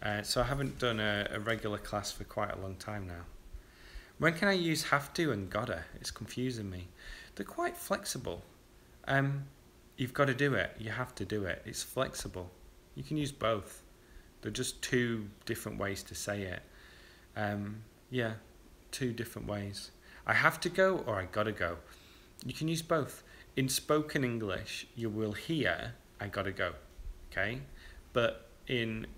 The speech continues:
more formal, or I guess the safer option is, "I have to go," or, "I have got to go." Hi, I'm from Peru. I've learned a lot with you. I love Peru. I spent time in, uh,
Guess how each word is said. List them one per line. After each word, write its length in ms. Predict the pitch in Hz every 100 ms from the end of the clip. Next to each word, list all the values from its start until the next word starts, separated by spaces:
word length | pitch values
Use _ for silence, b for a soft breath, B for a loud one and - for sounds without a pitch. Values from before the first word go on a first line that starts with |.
| - - - -
more 460 | 139 127 123 120
formal, 720 | 110 - 160 165 170 165 165 -
or 340 | 104 101 101 - - - B B B B -
I 60 |
guess 260 | - 202 -
the 120 | -
safer 680 | 139 - - 139 147 - 175
option 380 | - 175 - 175
is, 200 | 113 - -
"I 80 |
have 320 | 107 - 107 -
to 60 |
go," 200 | - - - - - - - B B B -
or, 240 | - 98 92
"I 100 | 95
have 260 | 90 92 -
got 260 | - -
to 100 | -
go." 140 | - - - - - - - - - B B B B B B -
Hi, 280 | 151 160 -
I'm 120 | 139
from 200 | 139 120
Peru. 400 | - 123 123 135
I've 160 | - 110
learned 240 | 113 110 -
a 80 |
lot 220 | 104 104 -
with 220 | 101 101
you. 260 | 107 117 151
I 80 | -
love 300 | 113 113 117
Peru. 420 | - 107 104 143 202 - -
I 100 | 113
spent 380 | - - 120 113
time 340 | - 110 110
in, 240 | 107 104
uh, 280 | 98 98 95